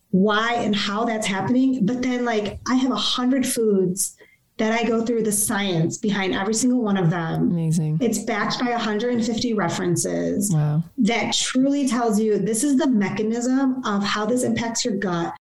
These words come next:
Speaker 1: how this impacts your immune system, you know, how this reduces inflammation and ultimately prevents disease. And it just gives you kind of the background, like, here's what you need to know, like, arm yourself with the knowledge, and then now you can take control of your health.
Speaker 2: Yeah, I love that.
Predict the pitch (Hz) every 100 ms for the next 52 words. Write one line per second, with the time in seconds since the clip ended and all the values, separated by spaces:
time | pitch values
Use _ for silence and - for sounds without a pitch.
0 | _ - 208 202 226 226 214 220 220 233
1 | 220 208 190 196 202 - 196 180 180 202
2 | _ _ _ _ - 220 196 196 - 214
3 | 220 247 247 220 226 233 214 220 233 208
4 | 190 185 196 190 185 214 208 254 285 262
5 | 220 208 208 190 - - 185 208 180 -
6 | - - _ _ - 247 254 208 269 -
7 | 285 254 302 285 294 247 214 254 247 170
8 | 165 175 - - - 208 311 339 311 269
9 | 269 262 208 202 233 240 202 202 233 254
10 | 285 262 240 233 240 214 202 170 180 214
11 | 269 277 - _ 233 220 214 214 214 220
12 | 226 214 202 196 196 190 185 175 160 -
13 | - 156 151 151 143 143